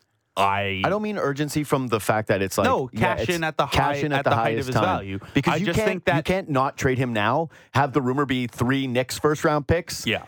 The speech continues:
Speaker 2: and then next <laughs> offseason he gets traded for, you know, two Denver picks.
Speaker 1: Right. But what, what I'm saying is that because O G is still very good, very young, very malleable in a, in a roster construction and has term left on his deal, like,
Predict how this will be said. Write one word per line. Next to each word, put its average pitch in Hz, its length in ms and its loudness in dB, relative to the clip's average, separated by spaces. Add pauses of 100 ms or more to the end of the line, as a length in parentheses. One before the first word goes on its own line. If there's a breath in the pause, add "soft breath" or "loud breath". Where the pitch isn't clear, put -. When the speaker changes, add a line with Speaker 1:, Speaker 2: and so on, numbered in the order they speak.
Speaker 2:
and 160 200 2
then 147 280 0 (120)
next 160 320 2
<laughs> 160 80 4
offseason 139 520 0
he 127 120 -2
gets 123 200 -2
traded 127 380 2
for, 117 420 2
you 120 120 0
know, 110 400 2
two 135 320 2
Denver 120 480 0
picks. - 520 -6
Speaker 1:
Right. 104 340 -2
But 147 180 0
what, 147 240 2 (200)
what 139 220 2
I'm 165 220 0
saying 131 260 -2
is 120 180 -4
that 113 280 0
because 139 480 0
O 131 180 0
G 127 220 -4
is 123 100 -2
still 117 240 2
very 117 240 2
good, 117 260 0
very 113 240 0
young, 110 440 -2
very 113 420 0 (100)
malleable 110 800 0
in 104 180 0
a, 95 400 -2
in 110 120 0
a 110 60 2
roster 120 400 -2
construction 104 800 0
and 131 380 0
has 117 440 -4
term 139 320 0
left 113 220 0
on 113 100 0
his 104 140 -2
deal, 123 320 0
like, 104 260 -2